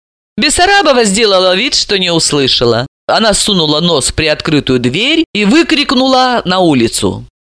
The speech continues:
«Катюша, и мой чемодан захвати!» Далила мысленно протянула цепочку родственных связей.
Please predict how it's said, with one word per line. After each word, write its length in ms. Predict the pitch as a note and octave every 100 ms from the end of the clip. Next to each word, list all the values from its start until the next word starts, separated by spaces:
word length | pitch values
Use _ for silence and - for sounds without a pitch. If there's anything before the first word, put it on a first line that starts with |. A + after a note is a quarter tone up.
| -
«Катюша, 920 | E3+ G3+ A#3 D#4+ G#4+ - C4+ C4 C4+ _ _
и 120 | D4+
мой 200 | D#4+ A#3
чемодан 480 | G#3+ A3+ A3 G3+ G#3
захвати!» 640 | F#3 G3 G3 F#3+ G3 F#3 F#3 _ _ _ _ _
Далила 540 | D3 F3 G3+ D#4 E4 C#4+
мысленно 560 | G3 B3 - A3 G#3
протянула 560 | G3+ F3+ - D#3+ F3 E3
цепочку 600 | - C#3 D3+ F3+ - F3
родственных 560 | B2+ D#3 - C#3+ D3 C#3+
связей. 640 | - A2 G#2 G2+ F#2 G2+